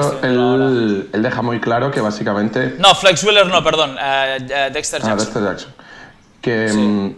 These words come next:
Speaker 2: él deja muy claro que básicamente su manera de estar, eh, por delante del resto de competidores era cada año ponerse más grande, ¿no? Iba diciendo cómo
Speaker 1: Sí,
Speaker 2: iba
Speaker 1: sí.
Speaker 2: de, de dos-, doscientos, mm, doscientas veinte libras, doscientas treinta,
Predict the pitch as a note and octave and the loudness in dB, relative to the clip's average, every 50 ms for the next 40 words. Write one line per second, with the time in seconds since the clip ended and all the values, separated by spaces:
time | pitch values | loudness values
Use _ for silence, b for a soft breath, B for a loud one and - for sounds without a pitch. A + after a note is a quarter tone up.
0 | - - A2 A2 A2+ A2 - B2 A#2+ A#2+ A2+ - A#2+ A#2 A#2 C3+ C3+ C#3+ A#2+ G#2+ | -6 -2 0 0 0 0 -2 -2 -2 -2 -2 0 0 0 0 0 0 0 0 -2
1 | G#2 - A2 G#2 G#2+ A2 A2 B2 A2+ - A2 G2+ G2 G2+ G#2 G#2 G#2 G#2+ G#2 G#2 | -2 -2 -2 -2 -2 -2 -2 -2 -2 -2 0 0 0 0 0 0 0 0 0 -2
2 | G#2 - - A2+ A2 A2 A2 G#2 - - - - B B B B B B B B | -4 -2 -2 0 2 2 2 0 -4 -8 -14 -20 B B B B B B B B
3 | B - - G2 G2 F#2+ - - - - G2+ G2 G2 G2 G#2 A2+ A2+ G#2+ B2 A2 | B -6 -2 -2 -2 -2 -2 -4 -4 -4 -2 -2 0 0 0 0 0 -2 -2 -2
4 | G2+ F2 - G#2 - - G#2+ G#2+ G#2 G#2 G2+ F#2 A2 G#2 A2 A2 G#2 G#2+ A2 A#2+ | -2 -2 -4 -4 -4 -2 -2 -2 -2 -2 -2 -2 -2 -2 0 0 0 0 0 0
5 | A#2 A#2+ B2 G#2 G#2 G#2+ G#2+ G#2+ - A2 G#2 G#2+ A2 G#2+ G#2+ G2+ G2 G#2+ G2 G#2 | -2 -4 -4 -2 -2 -2 -4 -4 -4 -2 -2 0 0 0 0 0 0 0 0 0
6 | A2+ B2 C3 C#3+ C#3 - - B B B B B B B B B B - G2 G2 | 0 0 0 -2 -4 -6 -14 B B B B B B B B B B -4 -2 0
7 | G2+ G2+ G2 - - A#2+ A#2+ A#2 G#2+ - A#2 A2 A#2 B2 B2+ A#2+ G#2+ G2 F2+ D2 | 0 -2 -2 -2 -2 -2 0 0 -2 -2 -2 0 0 0 0 0 0 -2 -2 -4
8 | D2+ - - - - - - - F#2+ G#2+ A2+ G2+ E2 F2 F#2 E2+ F#2 F#2+ - B2 | -8 -12 -16 -20 -20 -18 -12 -6 -4 -2 -2 -2 0 0 -2 -2 -2 -2 -2 -2
9 | G#2+ G#2+ G#2+ G#2 - G#2+ G#2 G#2 G#2 G2+ G#2 G#2 G#2 G#2 G2+ F#2+ G2+ G#2+ G#2 G#2 | 0 0 0 0 0 0 0 2 2 2 2 2 2 2 0 0 0 0 0 0
10 | G#2 G2+ G2+ G#2 G#2 G#2+ G#2 G2+ - - - - G#2+ G#2 G#2 G#2 G#2 - A2+ G#2+ | -2 -2 -2 -2 -2 -2 -4 -4 -4 -8 -10 -4 -4 -2 -2 -2 -4 -2 -4 -4
11 | G#2 - G2+ F#2 F#2+ F#2+ - G#2 G#2 G#2 G2+ G2 G2 F#2+ G#2 G2 - G#2+ G2+ G#2 | -2 -4 -4 -4 -6 -6 -4 -2 -2 -2 -2 -4 -4 -4 -4 -4 -2 -2 -2 -2
12 | G2+ G#2+ G2 F#2+ - G2+ G2 G#2+ A#2 G#2+ G#2+ G#2 G2+ G#2 G#2 G#2 - - G#2 F#2+ | -2 -2 -4 -2 -2 -2 0 0 0 0 0 2 0 0 0 -2 -4 -6 -6 -6
13 | - - G2+ F#2 - F#2+ - - - A2+ A2+ A2 A2 G#2 G2 G2 G2+ G#2 - | -4 -4 -4 -4 -4 -6 -6 -4 -4 -2 0 0 0 0 0 -2 -2 -2 -4